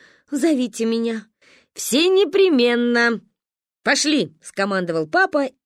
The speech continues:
и поволок маму к берегу. Мама слабо упиралась и причитала: «Да что же это такое?» Далее повествование делится на два акта. Они происходят одновременно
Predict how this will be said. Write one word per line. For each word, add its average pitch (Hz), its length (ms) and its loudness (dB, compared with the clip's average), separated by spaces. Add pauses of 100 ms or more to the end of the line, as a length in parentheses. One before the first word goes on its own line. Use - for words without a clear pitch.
и 370 180 2
поволок 220 640 -2
маму 190 300 -2
к 156 100 -10
берегу. 156 520 -4 (480)
Мама 415 380 2
слабо 262 420 -2
упиралась 302 680 -2
и 277 60 -4
причитала: 226 760 -6 (400)
«Да 277 140 -6
что - 380 -2
же 359 140 -4
это 302 280 -6
такое?» 202 680 -8 (600)
Далее 320 560 0
повествование 220 880 0
делится 277 540 -4
на 170 160 -4
два 202 400 -6
акта. 151 480 -10 (560)
Они 285 320 0
происходят 214 720 -4
одновременно 277 1040 -2